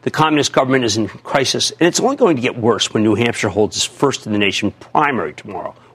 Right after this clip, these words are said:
Why? Because the polls suggest that Bernie Sanders will win the Granite State tomorrow.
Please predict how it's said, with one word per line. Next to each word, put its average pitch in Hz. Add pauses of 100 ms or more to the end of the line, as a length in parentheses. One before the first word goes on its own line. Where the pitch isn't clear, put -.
(120)
Why? 98 (1300)
Because -
the -
polls 285
suggest - (560)
that 151 (360)
Bernie 226
Sanders 135
will 117
win 139
the 139
Granite 110
State -
tomorrow. 85